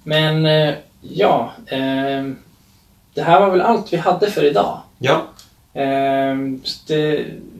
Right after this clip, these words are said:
Speaker 1: vi tycker verkligen att det är intressant att följa de här, eh, utmanarbankerna och, eh, det ska bli ännu mer intressant att se hur det går i framtiden.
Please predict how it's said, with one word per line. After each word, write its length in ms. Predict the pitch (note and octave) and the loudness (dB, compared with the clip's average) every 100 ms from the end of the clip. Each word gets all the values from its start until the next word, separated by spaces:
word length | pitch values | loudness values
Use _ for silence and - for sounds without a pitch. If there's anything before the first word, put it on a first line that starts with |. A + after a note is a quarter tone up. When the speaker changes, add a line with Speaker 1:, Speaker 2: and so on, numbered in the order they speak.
| - - - - | -20 -20 -20 -14
Speaker 1:
vi 200 | D#3 E3+ | -2 -2
tycker 280 | E3+ F3+ E3+ | -2 -4 -2
verkligen 480 | D#3+ F3+ D#3+ F3+ E3 | 4 4 4 -2 -4
att 100 | - | -2
det 60 | |
är 40 | C#3+ | -6
intressant 500 | C3+ C#3 F3+ B2+ A#2 | -4 -2 0 -2 -4
att 100 | - | -2
följa 300 | D3 C#3+ D3+ | 0 2 2
de 120 | C3+ | 0
här, 480 | B2+ A#2+ A#2+ A#2 A2+ _ _ _ _ | -2 -2 -2 -6 -10 _ _ _ _
eh, 640 | B2+ A#2 A2+ A2+ A2+ A#2+ B2 | -12 -10 -8 -10 -10 -12 -6
utmanarbankerna 840 | D3+ C#3 C3 B2+ E3+ D#3+ C3+ A#2 | -6 -2 -2 0 0 0 -4 -4
och, 280 | A2+ - - - - | -6 -8 -18 -20 -14
eh, 360 | C3 A#2+ A#2+ A#2 - | -10 -8 -8 -8 -8
det 100 | B2+ | -8
ska 180 | - | -6
bli 280 | B2 C3 - | -2 -2 -2
ännu 300 | D#3 C#3 E3 | -6 -2 -2
mer 160 | C3+ A#2 | -2 -4
intressant 520 | A2+ A#2 A#2 A2+ A2+ | -8 -10 -10 -12 -12
att 100 | A2+ | -10
se 220 | A#2+ A2+ | -6 -6
hur 80 | A#2 | -6
det 60 | A#2 | -6
går 240 | A2 A2 | -6 -8
i 40 | |
framtiden. 680 | A2 C3+ - E3+ D#3+ - - | -6 -8 -4 -6 -6 -10 -12